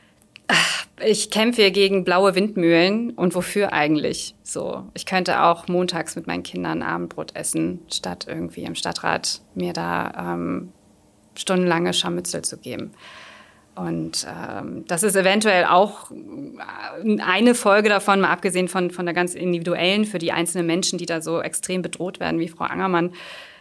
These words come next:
Ähm, ein, ein Kollateralschaden ist tatsächlich unsere Demokratie, weil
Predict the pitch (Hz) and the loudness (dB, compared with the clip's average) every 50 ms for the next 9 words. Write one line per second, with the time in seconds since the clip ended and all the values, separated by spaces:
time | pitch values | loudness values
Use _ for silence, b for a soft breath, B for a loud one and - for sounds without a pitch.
0 | B B _ _ 185 180 175 175 175 175 175 - - 175 175 175 180 180 175 - | B B _ _ 2 4 6 6 6 4 4 2 2 2 4 4 4 4 2 2
1 | 180 180 170 - 190 196 185 202 180 - 151 165 220 - 254 262 254 233 233 - | 0 0 0 2 2 2 2 4 2 4 2 2 2 2 2 2 2 2 2 2
2 | - 247 240 - 254 262 254 240 233 240 226 220 226 226 226 226 220 214 - 214 | 0 0 0 0 -2 -2 -2 -4 -4 -4 -4 -4 -4 -4 -4 -6 -6 -6 -8 -10
3 | 214 - - - 294 262 190 160 165 165 165 165 165 165 170 170 - - | -8 -8 -6 -4 -4 -2 -2 -2 0 0 0 2 0 0 0 -2 -2 -6